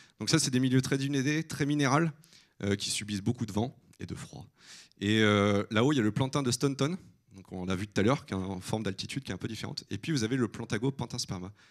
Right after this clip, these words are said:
Ça, c'est un, un petit plantain qui est strictement endémique des hauteurs de l'île. Euh, donc, il reste pas mal de travail taxonomique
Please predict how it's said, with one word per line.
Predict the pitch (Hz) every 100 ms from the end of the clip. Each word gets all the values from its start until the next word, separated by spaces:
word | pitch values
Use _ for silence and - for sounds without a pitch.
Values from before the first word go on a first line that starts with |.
| _
Ça, | -
c'est | 131 104
un, | 95 92
un |
petit | 98 -
plantain | 127 107 135
qui | 131
est |
strictement | 95 - - 117
endémique | 110 110 117
des | 92
hauteurs | 98 107
de | 95
l'île. | 92 127 _ - - - _ -
Euh, | 101 101 101
donc, | 107 107
il | - 104
reste | 117
pas | 143
mal | 156
de | 127
travail | 127 127
taxonomique | 123 - 117 110 139